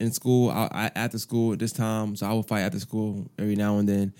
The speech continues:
probably, like, four or five times a year, maybe six times a year, I don't know. And, um, I hadn't had one in a minute. So we was in P E.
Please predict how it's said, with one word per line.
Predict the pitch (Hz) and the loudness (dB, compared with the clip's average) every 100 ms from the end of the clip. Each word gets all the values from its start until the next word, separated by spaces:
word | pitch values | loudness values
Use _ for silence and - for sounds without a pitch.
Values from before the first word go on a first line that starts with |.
| - - - _ - | -18 -20 -20 _ 2
probably, | 139 113 | 4 4
like, | 110 | 4
four | 120 | 2
or | 110 | 2
five | 107 104 | 0 0
times | 107 107 | 0 0
a | 101 | 0
year, | 101 101 | 0 0
maybe | 107 120 104 | 2 2 2
six | - 104 - | 0 -4 -2
times | 107 101 | -2 0
a | 98 | 0
year, | 101 98 | 0 0
I | |
don't | 104 98 | 0 -2
know. | 95 92 - _ _ _ - - | -4 -6 -10 _ _ _ -16 -6
And, | 113 | -2
um, | 110 107 98 98 95 - _ _ _ - _ - - _ _ _ _ 123 | 0 0 0 -2 -4 -14 _ _ _ -20 _ -20 -20 _ _ _ _ 4
I | |
hadn't | 135 113 | 6 6
had | 123 131 | 6 6
one | 120 | 4
in | 110 | 2
a | |
minute. | 110 104 90 - _ _ _ - | 2 0 -4 -10 _ _ _ -8
So | - 113 104 104 - - _ - | -2 0 0 -2 -8 -20 _ 0
we | 127 | 2
was | 120 | 4
in | 113 | 2
P | 120 | 2
E. | 120 151 107 | 4 4 4